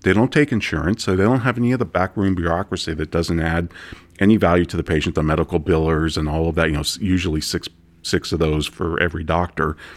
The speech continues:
They don't have any of that, which means they establish a one-to-one relationship. Their average office visit is one to two hours. They'll come to your home. They'll come to your office. You can go to them.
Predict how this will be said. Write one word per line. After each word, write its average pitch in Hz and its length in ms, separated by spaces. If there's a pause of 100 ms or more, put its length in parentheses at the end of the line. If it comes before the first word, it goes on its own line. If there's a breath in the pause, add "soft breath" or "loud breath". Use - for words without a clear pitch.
(340 loud breath)
They 117 80
don't 160 100
have 147 160
any 160 160
of 113 60
that, - 240 (500 soft breath)
which - 200
means 92 380 (460 soft breath)
they 90 160
establish 85 500
a 82 40
one-to-one 87 500
relationship. 90 640
Their 78 180
average 82 320
office 85 480 (120)
visit 127 400
is - 160
one 82 200
to - 80
two - 240
hours. 92 340
They'll 78 120
come 90 240
to 90 80
your 76 140
home. 104 320
They'll 95 100
come 87 240
to 82 60
your 78 200
office. 90 400
You 85 140
can 90 120
go 87 180
to 82 100
them. 107 380